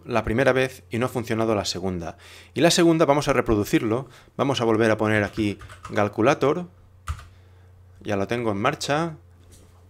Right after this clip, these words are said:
voy a detenerlo, control Z, y, eh, voy aquí a, voy, voy a hacer P S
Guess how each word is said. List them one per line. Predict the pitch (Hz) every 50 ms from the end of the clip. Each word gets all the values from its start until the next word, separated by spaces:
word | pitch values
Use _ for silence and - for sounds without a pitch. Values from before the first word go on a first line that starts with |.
| - -
voy | - - 117 117
a | 110
detenerlo, | 101 101 - 107 127 151 156 160 143 151 165 165 -
control | - 95 95 95 - 104
Z, | 95 - 151 151 - 131 143 160 160 - - _ - - - _ _ _ _ _ _ _ _ _ _ _ _ _ _ _ _ _
y, | - 151 165 180 170 - - - _ -
eh, | - 131 123 117 113 113 110 107 104 101 101 98 101 - - - - _ - -
voy | - 120 113 110 151 170 175 165
aquí | 147 - - 160 147 135 147 143 - - - - - - - - - - - - - - - - - - - - - - - - - - - -
a, | - 139 147 151 - - - - _ _ -
voy, | 151 170 -
voy | - 185 196
a | 190
hacer | - 175 147 - -
P | - - - 143 143 143 135
S | - - - 151 160 160